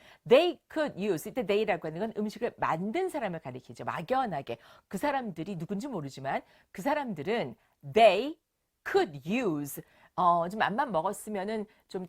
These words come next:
덜 쓸 수도 있었을 텐데, "They could use", 약간 덜, 그만큼 양의 소금이라고 해서 "a little less salt"라고 말하게 되는 거죠. "좀 많이 소금을 넣네." 이런 뜻으로 말하게 됩니다.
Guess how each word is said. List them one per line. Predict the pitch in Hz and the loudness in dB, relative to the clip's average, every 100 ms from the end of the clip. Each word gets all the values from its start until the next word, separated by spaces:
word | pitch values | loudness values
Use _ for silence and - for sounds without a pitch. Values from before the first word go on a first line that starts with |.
| - | -10
덜 | - 208 269 277 | 6 8 8 4
쓸 | - - 370 359 | -8 -4 0 0
수도 | - 302 | -4 -6
있었을 | 175 - 233 220 - 262 | -6 -4 -4 -6 -8 -10
텐데, | 247 262 220 123 - _ _ | -10 -8 -6 -6 -8 _ _
"They | 196 190 - | 0 0 2
could | 240 147 160 | 0 0 -2
use", | 165 247 - - _ _ - | 0 -2 -4 -14 _ _ 2
약간 | 226 - - 330 320 - - | 2 2 4 4 4 -8 -4
덜, | 202 208 190 127 - _ _ _ | 8 8 8 2 -6 _ _ _
그만큼 | - 202 226 226 196 | -6 0 0 0 -4
양의 | 135 143 214 | -4 -4 -8
소금이라고 | 247 330 320 220 139 131 | -10 -8 -6 -6 -6 -8
해서 | 147 - - | -6 -4 0
"a | 156 | 0
little | 185 254 311 - | 2 4 2 0
less | 151 175 247 220 - - | -2 6 6 6 -4 -14
salt"라고 | - - 220 123 - _ - _ _ 175 202 | -10 4 6 6 2 _ -20 _ _ -8 -6
말하게 | 175 127 | -6 -8
되는 | 151 165 139 | -8 -10 -10
거죠. | - 104 - - _ | -10 -10 -10 -20 _
"좀 | 254 | -6
많이 | 185 175 226 | -4 -4 -6
소금을 | 233 180 196 220 | -8 -8 -6 -4
넣네." | 190 240 180 143 185 _ | -4 -4 -6 -6 -8 _
이런 | 185 202 | -8 -8
뜻으로 | - 185 | -8 -10
말하게 | 175 127 151 | -8 -8 -12
됩니다. | 131 123 110 | -14 -12 -14